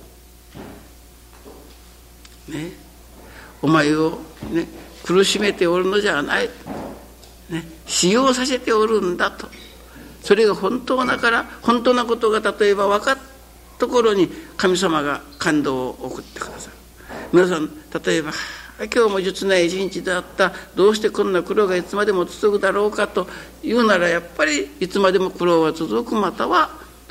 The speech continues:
え、苦労が苦労で終わってしまうんです。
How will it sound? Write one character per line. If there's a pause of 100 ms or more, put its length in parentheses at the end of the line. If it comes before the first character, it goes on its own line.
(280)
え、 (220)
苦
労
が
苦
労
で
終
わ
っ
て
し
ま
う
ん
で
す。